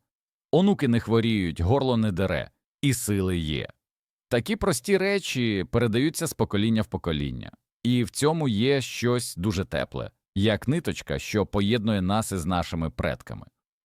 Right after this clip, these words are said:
У сучасних умовах навіть лікарі нерідко визнають, що народні засоби можуть бути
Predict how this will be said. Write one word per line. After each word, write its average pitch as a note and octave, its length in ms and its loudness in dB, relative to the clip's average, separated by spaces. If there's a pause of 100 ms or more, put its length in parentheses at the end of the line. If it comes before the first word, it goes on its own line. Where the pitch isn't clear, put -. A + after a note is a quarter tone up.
У C3+ 80 4
сучасних A#2+ 640 2
умовах G#2+ 480 2
навіть A#2 280 0
лікарі A#2+ 360 2
нерідко G#2+ 460 0
визнають, A2 560 2
що F2+ 440 2
народні G2+ 460 2
засоби G2+ 400 0
можуть G#2+ 380 2
бути F2+ 640 0